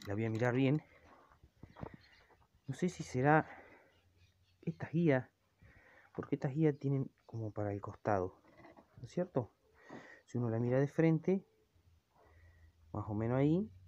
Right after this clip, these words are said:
está el diente. Y la guía esta tiene un chanfle para un lado, la de esta para este lado, por ejemplo,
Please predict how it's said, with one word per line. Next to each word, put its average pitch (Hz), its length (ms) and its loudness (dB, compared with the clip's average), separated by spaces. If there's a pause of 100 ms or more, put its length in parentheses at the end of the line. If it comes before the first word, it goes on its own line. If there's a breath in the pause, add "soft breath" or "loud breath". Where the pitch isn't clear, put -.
(500)
está 101 280 -4
el 107 80 -2
diente. 156 640 2 (1300 soft breath)
Y 113 120 -6
la 107 160 -2
guía 147 280 2
esta 165 460 2 (1800 soft breath)
tiene 143 520 0
un 120 300 -2 (260)
chanfle 113 580 -2
para 104 220 -2
un 120 120 -2
lado, 135 500 2 (520)
la 98 160 -6
de 101 360 -6 (600)
esta 120 280 -6
para 107 180 -2
este - 160 -8
lado, 147 200 2
por 127 120 -4
ejemplo, 156 520 0